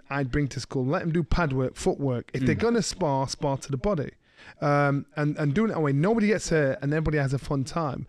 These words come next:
Speaker 1: But you don't have to spar, you can just do the te-, technical side of it. I go in prisons now, and we, we, we used to go in with pren-, prisons with Brendan, and we'd spar with the prisoners.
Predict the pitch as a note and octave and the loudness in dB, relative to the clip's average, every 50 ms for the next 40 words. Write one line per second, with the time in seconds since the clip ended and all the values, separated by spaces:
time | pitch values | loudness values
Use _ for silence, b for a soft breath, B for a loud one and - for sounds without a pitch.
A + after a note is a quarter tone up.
0 | B B B B B - F#3+ D#3+ G3+ A#3 G3 - A#3+ F#3 E3+ G#3 - - F#3 D#3+ | B B B B B -2 0 0 0 -2 -2 0 0 0 0 -2 -2 -2 -4 -4
1 | - - - F#3+ F#3 D#3 C3+ A#2+ - C#3 B2 C#3 B2+ - - D3 C3 B2 B2 E3 | -4 -4 -4 -2 0 0 0 -2 -4 -4 -4 -4 -4 -2 -2 -2 -2 0 -2 -4
2 | - - - - G3 - D3 - D3 C3 - - C3 B2+ A#2+ B2 B2+ A#2+ A#2+ - | -4 -4 -6 -6 -4 -4 -4 -4 -4 -6 -4 -4 -4 -4 -4 -4 -6 -6 -8 -10
3 | b b b b b b - F#3 G#3+ - A3+ A3 G3+ F3 - - G3+ G3+ F#3+ E3 | b b b b b b -2 -2 0 2 2 2 2 2 2 4 4 4 4 4
4 | F3+ D#3 B2 C3 C#3 C3 B2+ B2 A#2+ B2 B2+ B2+ - - C#3 C3 C3 B2 - C3 | 2 0 2 0 0 0 0 0 0 0 0 -2 -2 -2 0 0 0 0 -2 -2
5 | C3 B2+ B2 - - C#3+ C3+ B2 B2 D#3+ F#3+ F3+ - - D#3 C3 C#3+ C#3 C3 B2 | -2 -2 -2 -2 -4 -4 -4 -2 0 0 0 0 0 -2 0 0 2 0 0 0
6 | A#2 - - C#3+ C3+ C3 C3 - - - - C#3 C3 A#2+ B2 A#2+ - - C#3 C#3+ | 0 0 0 0 0 -2 -2 -2 -2 -2 -2 0 0 -2 -2 -2 0 0 0 0
7 | D3 C3+ C3 C#3+ - - B B B B B B B B B B - C#3 C3+ C#3 | 0 -2 -2 -4 -6 -10 B B B B B B B B B B -2 0 2 2
8 | C#3 C3 B2+ B2 C3 C3+ C3 - - - - - - E3 F3 E3 D#3 D3 C#3 B2+ | 2 2 2 2 2 2 0 0 -4 -8 -2 0 2 2 4 4 4 4 4 4
9 | C#3 B2 A#2 A#2+ - - - E3+ D3 C#3 C3+ B2 A#2 A2+ - - - | 2 0 0 -4 0 2 2 2 2 0 -2 -2 -4 -4 -8 -12 -16